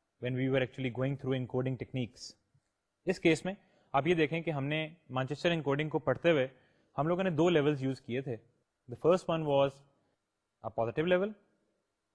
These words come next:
and the second one was a negative one۔ تو یہ بھی ایک اور ٹائپ ہے اسی مانچسٹر انکوڈنگ کی۔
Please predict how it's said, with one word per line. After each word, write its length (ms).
and 120
the 160
second 200
one 160
was 180
a 300
negative 280
one۔ 120
تو 80
یہ 140
بھی 140
ایک 140
اور 140
ٹائپ 300
ہے 80
اسی 200
مانچسٹر 440
انکوڈنگ 420
کی۔ 120